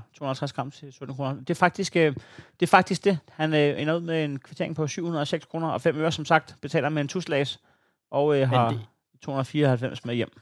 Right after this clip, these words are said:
Speaker 2: Ja,
Speaker 1: Der
Speaker 2: det
Speaker 1: vin-, der
Speaker 2: er
Speaker 1: vinder han jo faktisk, øh, fem øre over, øh, casinoet.
Speaker 2: Men det er det, man, øh, altså
Speaker 1: Det er det, man kan med kontanter jo.
Speaker 2: Ved du hvad? Så kan du, så kan du nemlig, øh, få lov at vinde. Øhm,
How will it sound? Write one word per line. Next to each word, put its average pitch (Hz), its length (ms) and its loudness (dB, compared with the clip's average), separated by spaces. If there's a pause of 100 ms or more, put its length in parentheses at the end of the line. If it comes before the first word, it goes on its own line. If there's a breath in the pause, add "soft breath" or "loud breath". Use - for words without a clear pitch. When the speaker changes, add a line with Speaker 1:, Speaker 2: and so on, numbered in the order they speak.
(200)
Speaker 2:
Ja, 160 60 6
Speaker 1:
Der 151 100 6 (380)
Speaker 2:
det 139 140 10
Speaker 1:
vin-, - 20 10
der 135 160 10
Speaker 2:
er 131 40 8
Speaker 1:
vinder 180 160 8
han 160 180 6
jo 135 60 0
faktisk, 156 480 2
øh, 117 460 2
fem 143 220 -2
øre 143 220 4
over, 127 280 4
øh, 127 280 4
casinoet. 131 500 -2 (300)
Speaker 2:
Men 143 120 2
det 254 140 6
er 247 40 0
det, 226 180 2
man, 202 160 2
øh, 156 120 -2
altså 120 280 2
Speaker 1:
Det - 20 -
er 123 60 -2
det, 165 160 4
man 170 100 6
kan 170 120 10
med 170 100 2
kontanter 151 360 2
jo. 139 200 -2
Speaker 2:
Ved 151 100 -14
du 160 80 -4
hvad? 156 120 -2 (180)
Så 180 180 -6
kan 175 100 0
du, 151 160 -6
så - 60 -14
kan 180 100 0
du 170 100 -2
nemlig, 151 380 0
øh, 120 340 2
få - 80 -4
lov 143 220 2
at 123 80 2
vinde. 135 220 0 (520)
Øhm, 98 680 2